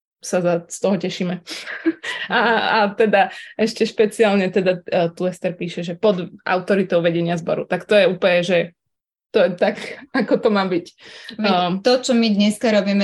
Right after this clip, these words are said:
Speaker 2: je tiež v podstate pod, pod vedením zboru, že my to robíme preto, lebo to
Speaker 1: Sme boli
Speaker 2: máme
Speaker 1: poverené.
Speaker 2: <laughs> Sme boli poverené, nie preto, že my sme si to vymysleli.
Speaker 1: Hej.
Speaker 2: Ale, ale je to vyučovanie zboru, ktoré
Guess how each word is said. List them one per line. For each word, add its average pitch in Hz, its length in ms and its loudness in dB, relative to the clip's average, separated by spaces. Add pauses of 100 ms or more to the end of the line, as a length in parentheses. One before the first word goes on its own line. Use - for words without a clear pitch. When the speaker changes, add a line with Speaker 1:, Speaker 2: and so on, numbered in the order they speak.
Speaker 2:
je 196 140 -4
tiež 226 160 0
v - 80 -20
podstate 185 320 -4
pod, 170 320 -2 (320)
pod 170 240 2 (160)
vedením 175 560 0
zboru, 170 400 2
že 175 240 -4 (160)
my 185 560 -2 (240)
to 190 80 2
robíme 170 480 2
preto, 175 320 0
lebo 165 480 0 (400)
to 175 400 2
Speaker 1:
Sme 214 160 2
boli 208 160 4
Speaker 2:
máme 185 160 0
Speaker 1:
poverené. 208 320 2 (160)
Speaker 2:
<laughs> 233 80 0
Sme 226 240 6
boli 202 240 0
poverené, 196 480 2
nie 202 160 2
preto, 202 240 -4
že 185 160 -4
my 185 160 -2
sme 180 160 -6
si 170 80 -14
to 170 160 -2
vymysleli. 170 720 -4
Speaker 1:
Hej. 175 400 -8 (400)
Speaker 2:
Ale, 175 640 0 (640)
ale 165 240 -2 (160)
je 180 240 -2
to 165 320 -6
vyučovanie 165 880 -6
zboru, 170 400 -2
ktoré 165 560 -8